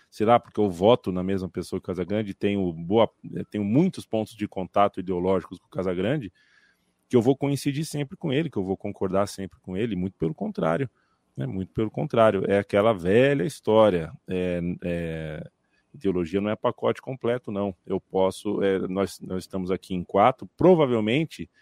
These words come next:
a gente vai, é, a gente pode votar na mesma pessoa, não, não tenho certeza se vota ou não vota, e tanto faz, mas se a gente começar a discutir pena de morte, aborto,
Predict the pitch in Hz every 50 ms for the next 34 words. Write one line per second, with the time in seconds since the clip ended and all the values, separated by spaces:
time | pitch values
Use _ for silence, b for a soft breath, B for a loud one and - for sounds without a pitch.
0 | b b b b b b _ _ - 98 95 107 110 - - 120 113 123 127 113
1 | 107 110 120 127 135 139 139 139 139 135 131 127 120 - - - 110 107 - -
2 | - 95 92 98 98 - - 107 107 101 101 104 113 101 - 110 104 98 98 98
3 | 98 95 87 90 - - 90 82 - - - 95 104 135 175 196 208 - _ -
4 | 110 107 110 104 95 90 85 87 95 95 87 - - 98 90 - - 90 - _
5 | 92 92 85 - - - - 95 87 87 87 90 87 - - 98 107 98 101 113
6 | 147 - - 98 - 98 92 92 - - - 110 123 165 165 - - - b b
7 | b b b b b _ - 110 110 110 110 101 - - - _ - - 123 107
8 | 120 117 - - 117 113 107 - - 107 98 - - 110 101 - - 98 87 82
9 | - _ - 104 104 107 98 104 98 98 101 98 90 76 73 _ _ _ _ _
10 | _ _ _ _ _ _ _ - 95 92 90 104 107 98 85 - - _ _